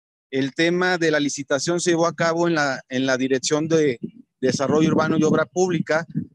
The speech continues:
y resulta ser que la calificación o el estudio cualitativo, eh, no sé cómo le llaman, quizá Carmelita, que está participando más bien en las licitaciones, nos pudiera explicar bien ahí. El chiste es que esta calificación o esta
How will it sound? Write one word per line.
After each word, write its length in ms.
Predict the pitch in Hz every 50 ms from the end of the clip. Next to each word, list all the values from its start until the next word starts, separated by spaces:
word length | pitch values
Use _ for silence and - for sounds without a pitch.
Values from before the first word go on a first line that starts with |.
| _ _ _ _ _ -
y 340 | 139 156 170 175 180 185 170
resulta 500 | 170 160 139 - - 170 165 - 180 165
ser 300 | - - 175 170 170 170 _
que 180 | - 175 175
la 220 | 175 165 156 151 147
calificación 1160 | - - 147 143 143 139 127 - 147 139 127 - - 143 139 139 - - 165 165 170 170 175
o 80 | 175 165
el 80 | 151 143
estudio 440 | 135 - - 151 156 160 170 170
cualitativo, 1200 | 151 - 156 151 143 139 135 - - 139 135 - - 156 160 165 156 151 160 165 165 160 151 131 110 - _ _ _ _ _ _ _ _ _ _ _
eh, 240 | - 127 123 127 131 - -
no 220 | 135 143 165 156
sé 100 | 156 180
cómo 300 | - 208 202 202 202 190
le 100 | 180 170
llaman, 280 | 185 226 254 254 254 196
quizá 460 | - 175 - - 180 185 190 190 185
Carmelita, 540 | - 185 165 156 156 151 165 170 - - 170
que 120 | - -
está 380 | 147 - - 160 160 165 160 160 -
participando 560 | 151 143 - - - - 147 160 165 165 156
más 240 | 151 156 156 156 143
bien 220 | 151 156 156 156
en 60 | 156
las 100 | 151 143
licitaciones, 600 | 139 127 - 139 - - 131 120 - 151 147 160
nos 140 | 147 135 117
pudiera 300 | _ - 131 135 143 147
explicar 480 | - - - 131 - - 147 147 147 -
bien 200 | 147 143 139 143
ahí. 220 | 147 143 143 160 _ _ _ _ _ _ _ _ _ _ _ _ -
El 100 | 131 117
chiste 240 | - 170 165 -
es 100 | 196 175
que 120 | - 202 196
esta 240 | 185 185 - 196 190
calificación 1040 | - 202 185 170 175 160 180 165 - 185 165 160 - - 185 185 190 185 190 190
o 100 | 180 170
esta 600 | 170 175 165 - - 190 185 180 170 156 139 120